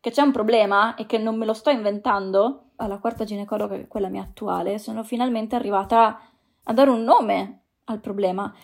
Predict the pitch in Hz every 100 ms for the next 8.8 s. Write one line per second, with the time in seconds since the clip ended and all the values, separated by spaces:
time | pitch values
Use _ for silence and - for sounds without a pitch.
0 | _ - - 539 302 262 240 269 277 247
1 | - - 349 - 247 220 254 277 214 247
2 | 240 226 208 202 180 - 185 185 190 220
3 | 247 _ _ _ _ _ _ _ _ _
4 | _ 262 453 587 285 - 214 220 214 202
5 | - 208 196 208 202 196 - 208 - -
6 | 208 214 226 240 262 233 220 233 214 220
7 | 202 202 - - - 240 269 240 240 -
8 | - 220 214 403 - 196 220